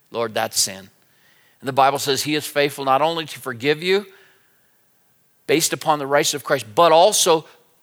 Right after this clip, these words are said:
to cleanse you. That's his job. You don't have to fix yourself up. But what is the result of that?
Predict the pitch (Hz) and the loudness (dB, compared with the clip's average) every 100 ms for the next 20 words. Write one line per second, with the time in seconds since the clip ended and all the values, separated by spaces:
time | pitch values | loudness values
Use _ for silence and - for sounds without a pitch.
0 | - 208 208 - 226 240 127 101 - _ | -8 -6 -6 -4 -4 -4 -6 -8 -14 _
1 | _ _ - 190 254 254 190 214 123 135 | _ _ -4 -2 0 0 2 2 2 -2
2 | 160 220 226 220 - 240 - 170 - 214 | -2 0 0 -2 -4 -4 -2 -2 2 2
3 | 196 233 214 - - _ _ _ _ _ | 4 4 2 0 -20 _ _ _ _ _
4 | _ _ _ _ _ _ _ _ _ _ | _ _ _ _ _ _ _ _ _ _
5 | - - 190 233 208 180 131 156 190 - | -6 -2 0 -2 -2 -4 0 2 2 -2
6 | 117 120 98 | -6 -6 -6